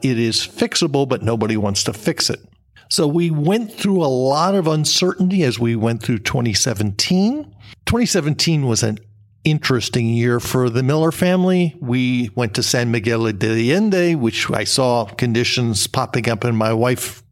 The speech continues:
that we later learned was anemia. When we went to Ecuador, my wife collapsed and we came back,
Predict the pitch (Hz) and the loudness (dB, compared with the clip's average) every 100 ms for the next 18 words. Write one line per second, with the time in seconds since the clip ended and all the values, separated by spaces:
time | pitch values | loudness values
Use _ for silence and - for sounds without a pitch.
0 | - 127 113 120 110 110 120 107 110 113 | -6 -4 -2 -2 0 0 0 0 0 0
1 | 117 110 107 101 104 117 143 160 175 - | 0 0 0 0 0 2 2 2 0 -2
2 | - - - - - - - 117 127 123 | -14 -20 -20 -20 -20 -20 -16 -4 -2 0
3 | 123 113 120 110 120 139 - - 151 170 | 0 0 0 0 0 0 -2 -2 -2 -2
4 | 147 151 151 151 147 120 104 101 113 117 | 0 2 2 2 2 2 0 2 0 -2
5 | - - 110 104 113 175 - - - 107 | -4 -2 0 0 0 -2 -2 -4 -2 0
6 | 104 98 - 110 104 98 113 113 185 - | -2 -2 -2 0 0 0 0 0 -2 -6
7 | - | -16